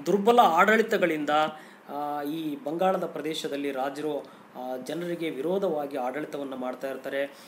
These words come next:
ಮತ್ತು, ಆ, ಅನೇಕ ತೆರಿಗೆಗಳಿಂದ ಇಲ್ಲಿ, ಆ,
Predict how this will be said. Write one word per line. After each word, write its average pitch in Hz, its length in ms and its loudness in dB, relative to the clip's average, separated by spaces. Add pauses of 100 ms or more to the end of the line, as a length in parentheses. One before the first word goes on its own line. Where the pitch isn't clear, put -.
(180)
ಮತ್ತು, 160 320 -2 (320)
ಆ, 147 320 -4 (600)
ಅನೇಕ 269 300 0
ತೆರಿಗೆಗಳಿಂದ 233 720 4 (600)
ಇಲ್ಲಿ, 175 360 0 (340)
ಆ, 127 60 -10